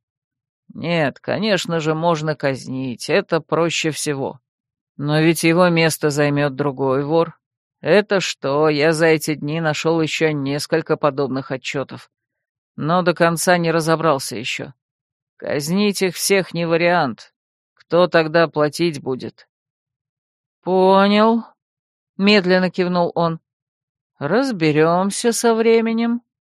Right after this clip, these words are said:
«Я покажу уже найденные фальшивки, изучу все остальные, а там решим». Фух,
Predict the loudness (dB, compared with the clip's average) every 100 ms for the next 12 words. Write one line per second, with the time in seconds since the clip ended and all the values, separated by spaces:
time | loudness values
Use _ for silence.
0 | _ _ _ _ _ _ _ -12 -4 2
1 | 4 4 2 0 2 4 4 2 2 0
2 | 0 0 0 0 0 -2 -4 -4 -2 -2
3 | -2 -2 -4 -4 -6 -6 -4 -6 -2 -4
4 | -2 0 0 0 -2 -2 -2 -2 -2 0
5 | -2 -2 -4 -6 -6 -8 -10 _ _ _
6 | _ _ _ _ _ -10 -4 -4 -6